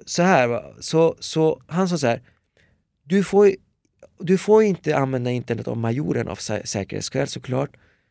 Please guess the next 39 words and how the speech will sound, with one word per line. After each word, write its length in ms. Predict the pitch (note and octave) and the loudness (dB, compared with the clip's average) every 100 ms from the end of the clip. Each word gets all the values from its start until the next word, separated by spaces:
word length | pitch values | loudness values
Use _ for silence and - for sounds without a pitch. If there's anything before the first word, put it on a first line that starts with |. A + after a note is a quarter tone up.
| _ | _
men 320 | - B2+ B2+ B2+ _ | -4 0 0 -4 _
jag 420 | B2+ B2 E3+ F3 | -4 2 4 4
är 120 | C3+ | 2
en 100 | A#2+ | 0
överste 540 | A2+ A#2 A#2 - - - _ _ _ _ _ _ | -2 -4 -4 -4 -8 -10 _ _ _ _ _ _
och 180 | - B2+ | -8 -6
du 300 | C3+ F3+ F3 | 0 2 0
får 220 | - C#3 | -2 -2
använda 420 | C3 A#2+ B2 G#2 | 0 -2 -2 -2
det. 180 | F#2 C#2 - _ _ _ | -4 -6 -14 _ _ _
Och 240 | - A#2+ - | -10 -8 0
om 260 | F#3 F#3+ | 2 4
det 80 | D#3+ | 4
händer 380 | C#3+ F3+ D#3 B2+ | 4 2 2 -2
någonting 500 | A2 G#2 G#2+ C3 C#3 _ _ | -2 -4 -6 -6 -10 _ _
så 180 | - C3 | -6 0
är 80 | B2 | 2
det 60 | |
jag 220 | B2 C3 | 4 4
som 140 | A#2+ A2 | 2 -8
står 180 | - G#2 | -10 -10
till 140 | G#2 | -10
svars. 460 | - F#2+ E2 - - _ _ _ _ | -8 -6 -6 -8 -16 _ _ _ _
För 100 | - | -6
att 140 | A#2+ A2+ | -4 0
jag 140 | C3 | 2
är 40 | B2+ | 2
över 300 | B2+ A#2 G#2 | 2 2 0
honom." 320 | F#2+ - - _ _ - | -6 -10 -14 _ _ -6
Och 160 | C3+ | 0
i, 380 | C3 B2+ C#3+ C#3 | 0 0 -4 -4
i 60 | A#2+ | -2
armén 420 | A2+ A2 C3+ A2+ | -2 -2 -4 -6
så 120 | - | -4
är 180 | G2 A2+ | -2 -2
det 60 | G#2+ | -4
ju 80 | |
så 140 | G#2+ F#2 | -6 -8
att 120 | - | -10